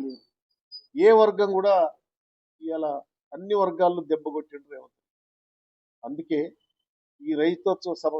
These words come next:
సందర్భంగా కేసీఆర్ ఎందుకు ఇన్నాళ్ళు మౌనంగా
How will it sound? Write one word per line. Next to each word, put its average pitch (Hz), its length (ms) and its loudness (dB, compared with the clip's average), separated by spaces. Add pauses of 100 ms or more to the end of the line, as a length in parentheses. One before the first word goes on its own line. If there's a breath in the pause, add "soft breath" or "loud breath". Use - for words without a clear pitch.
(120)
సందర్భంగా 143 540 -6 (1160)
కేసీఆర్ 185 580 4 (1400)
ఎందుకు 202 280 -6
ఇన్నాళ్ళు 185 360 4
మౌనంగా 165 360 2